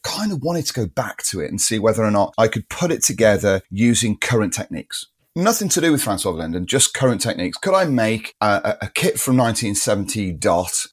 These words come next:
into something that would be passable in twenty twenty? And I did what all model makers do when they buy a kit. I threw it in the loft and I left it there, um, for about six weeks. Forgot all about it. And then during a conversation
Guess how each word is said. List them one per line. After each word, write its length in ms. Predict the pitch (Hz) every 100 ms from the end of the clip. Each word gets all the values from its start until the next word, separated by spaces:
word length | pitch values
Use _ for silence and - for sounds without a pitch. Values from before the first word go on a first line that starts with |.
| _
into 300 | 131 139 -
something 640 | 123 131 104 - 104 92 95
that 220 | 92 -
would 80 | 101
be 100 | 98
passable 600 | - 101 - 87 95 90
in 480 | 87 87 87 80 - -
twenty 380 | 120 92 -
twenty? 560 | 90 90 71 - - - _ -
And 580 | 127 127 127 131 127 - - -
I 180 | 147 147
did 280 | 135 113
what 160 | 90 -
all 120 | 127
model 280 | 117 95 95
makers 300 | 92 92 -
do 180 | 85 82
when 80 | 95
they 80 |
buy 200 | 92 85
a 40 | 78
kit. 220 | - 95
I 60 | -
threw 220 | 127 113
it 40 |
in 60 | 101
the 80 | 98
loft 380 | 82 - - -
and 80 | 113
I 60 | 117
left 220 | 131 -
it 60 |
there, 300 | 90 82 90 - 110
um, 520 | 107 104 98 101 101
for 340 | - - 110
about 220 | 104 107 95
six 300 | - - 104
weeks. 400 | 82 65 - -
Forgot 240 | - 156 113
all 140 | 110
about 340 | 87 82 -
it. 240 | - - - -
And 460 | 131 127 131 131 131 170
then 160 | 165
during 280 | 151 269 254
a 60 | 233
conversation 1040 | 185 156 - 147 139 - 107 95 92